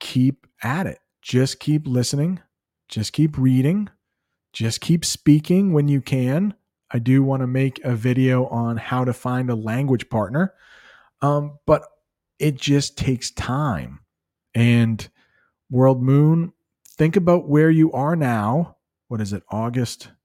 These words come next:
August fourteenth, two thousand twenty-one. Keep working at it, and I bet next year you are going to be so much further.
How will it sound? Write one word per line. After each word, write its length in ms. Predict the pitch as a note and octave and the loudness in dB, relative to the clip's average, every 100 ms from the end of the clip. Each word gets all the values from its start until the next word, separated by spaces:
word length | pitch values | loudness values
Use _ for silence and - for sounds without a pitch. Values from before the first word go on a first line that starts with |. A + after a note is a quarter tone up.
| _ _ _ _ _ _ _ G#2 | _ _ _ _ _ _ _ -4
August 380 | A#2 C3+ C#3+ | 0 0 -2
fourteenth, 720 | - C3+ - - C#3 G3 - - _ _ _ _ _ _ - | -2 -4 -2 -2 0 0 -4 -20 _ _ _ _ _ _ -4
two 180 | C3+ | -2
thousand 360 | C3 C3+ C3 C3 | 0 0 -2 -4
twenty-one. 640 | - C#3 C#3 A#2+ B2 F#3 - _ _ _ _ _ _ _ _ _ - _ _ - | -4 -2 -2 -2 -2 -2 -6 _ _ _ _ _ _ _ _ _ -20 _ _ 0
Keep 220 | D3 C#3 | 2 4
working 420 | C3+ C#3 D#3 D#3 | 2 2 0 0
at 180 | D#3 F3+ | 0 -2
it, 160 | G#3 - - | -4 -6 -4
and 120 | B2+ | -2
I 100 | B2 | -2
bet 280 | A2+ B2+ A#2+ | 0 0 0
next 340 | B2+ B2+ - | -4 -4 -2
year 340 | E3 G#3+ A#3 - _ _ _ _ | 0 2 0 -10 _ _ _ _
you 200 | B2+ B2+ | -2 0
are 140 | B2 | 0
going 380 | A2 A#2+ B2 B2+ | -2 -4 -2 -2
to 120 | B2 | -2
be 240 | A2+ A#2+ A#2 | 0 0 0
so 500 | - - A#2 A#2 A#2+ | -2 -6 -2 0 0
much 300 | A#2 A2+ - | 0 -4 -6
further. 640 | - A#2+ A#2 G2+ E2+ | -6 -2 0 -2 -6